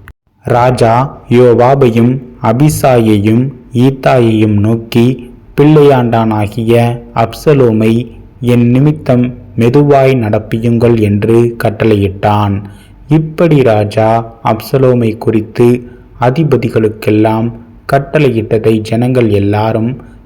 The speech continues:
கேட்டிருந்தார்கள். ஜனங்கள் வெளியே இஸ்ரவேலருக்கு எதிராக புறப்பட்ட பிற்பாடு எப்பிராயிம் காட்டிலே யுத்தம் நடந்தது.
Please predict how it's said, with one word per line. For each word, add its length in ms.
கேட்டிருந்தார்கள். 1300
ஜனங்கள் 800
வெளியே 600
இஸ்ரவேலருக்கு 1200
எதிராக 580
புறப்பட்ட 680
பிற்பாடு 840
எப்பிராயிம் 1040
காட்டிலே 800
யுத்தம் 480
நடந்தது. 880